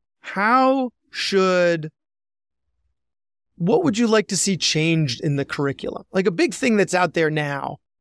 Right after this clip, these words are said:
is that we were taught skin disorders on what they look like on light skin, on white skin. And we know that a lot of diagnoses are being missed because they present differently on darker skin. So that's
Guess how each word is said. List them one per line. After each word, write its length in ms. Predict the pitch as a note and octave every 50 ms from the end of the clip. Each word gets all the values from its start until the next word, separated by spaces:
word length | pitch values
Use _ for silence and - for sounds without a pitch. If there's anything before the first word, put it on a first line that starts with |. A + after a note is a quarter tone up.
| _ _ -
is 600 | E3+ F3 E3+ E3 D#3+ D#3 D3+ D3 D3 C3+ - - _ _ _ _ _ _ _ _ _ _ _ _ _ _ _ _ _ _ _ -
that 360 | D3 E3 E3 D#3+ D#3+ D#3 -
we 160 | - F3 G#3+
were 140 | A3+ A#3 A3+
taught 400 | - - - - E3 D#3+ - -
skin 300 | - - - - E3+ E3
disorders 580 | D3+ D3+ B2+ - D3+ C#3 C3+ C3+ C#3 C3+ B2 - -
on 500 | D3 C#3 C3 C3 C3+ C#3+ C#3+ C#3+ C#3+ - _ _ _ _ _ _ _ _ _ _
what 160 | - D3+ -
they 100 | E3 D#3
look 220 | D3+ D#3 D3 -
like 180 | D#3 D3+ D3 -
on 160 | D3 D3 C#3
light 300 | B2 C#3+ D3+ D#3+ E3 -
skin, 320 | - - - E3 C#3+ C3 - -
on 240 | - D#3+ D#3 C#3+ C3
white 240 | C#3 D#3+ D#3 - -
skin. 460 | - - - D3+ C#3 - - - - _ _ _ _ _ _ _ _ -
And 160 | D#3+ E3 F3
we 100 | G3+ A3
know 240 | C4 C4+ F3 B3+ A3+
that 200 | F#3 G3+ F3+ E3
a 60 | D#3
lot 260 | E3 F#3 A3+ B3 - _ _ _ -
of 240 | A3+ A3 G3+ E3+ - _ _ _ _ _ _ _
diagnoses 680 | - F3+ F#3 F#3 D#3+ E3 F#3 F3+ E3 - - D#3+ B2+ E3+
are 60 | D#3+
being 340 | C#3+ E3+ D#3+ D#3 D#3 E3+ G3+
missed 440 | C#4+ D4 G#3+ F#3+ F3+ - - - _ _ _ _
because 260 | - G#3 - G#3 G3+ D#3+
they 120 | G3 F#3
present 480 | - G3 F#3+ D#3+ C3 F3+ F#3 E3+ A#2+ -
differently 420 | - D#3 - - D#3+ D#3 D#3 C#3+ C3+
on 80 | C#3
darker 260 | C3 - - - - -
skin. 240 | - - - D#3
So 160 | - - F#3 E3+
that's 460 | F#3+ A3+ B3 A#3+ - - - -